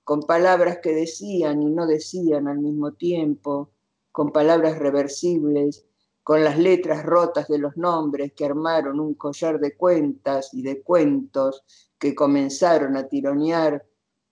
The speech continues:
de ella hasta que pudo juntar todas las letras rotas de su nombre y huir otra vez como antes lo había hecho de los hombres,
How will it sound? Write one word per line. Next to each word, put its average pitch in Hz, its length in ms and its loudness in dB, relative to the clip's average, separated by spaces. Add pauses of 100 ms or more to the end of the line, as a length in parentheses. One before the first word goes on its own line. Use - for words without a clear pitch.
(140)
de 165 340 4
ella 170 460 -2
hasta 147 340 -6
que 156 140 -2
pudo 226 340 2
juntar 180 720 -4
todas 262 340 4
las 202 160 -6
letras 214 520 -6
rotas 220 380 -2
de 190 100 -2
su 190 180 -10
nombre 254 520 -2 (300)
y 196 180 -6
huir 240 440 2
otra 202 300 2
vez 220 180 0
como 202 340 0
antes 226 340 -2
lo 190 140 0
había 202 360 2
hecho 202 300 -4
de 185 100 -4
los 180 220 -6
hombres, 156 540 -6